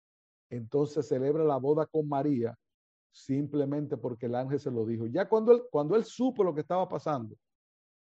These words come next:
de inmediato toma la decisión que tiene que tomar.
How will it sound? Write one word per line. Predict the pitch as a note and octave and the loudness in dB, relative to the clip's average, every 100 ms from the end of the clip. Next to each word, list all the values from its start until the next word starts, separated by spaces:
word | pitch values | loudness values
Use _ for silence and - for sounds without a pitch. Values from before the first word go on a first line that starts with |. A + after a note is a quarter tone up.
| _ - | _ 0
de | B2+ F#3 | 6 6
inmediato | F#3 E3+ D#3 D3+ G#3 B3 - - B2+ _ _ | 8 8 6 6 4 4 2 -4 -8 _ _
toma | F#3 G#3 G3 | 0 2 0
la | E3 | -2
decisión | D3 C#3 - A2 E3 D#3 | -2 -4 -10 -4 -2 -2
que | C#3 | -6
tiene | G#2+ C#3 C#3 | -6 -6 -6
que | B2+ | -6
tomar. | A#2 A2+ F#2+ | -6 -6 -8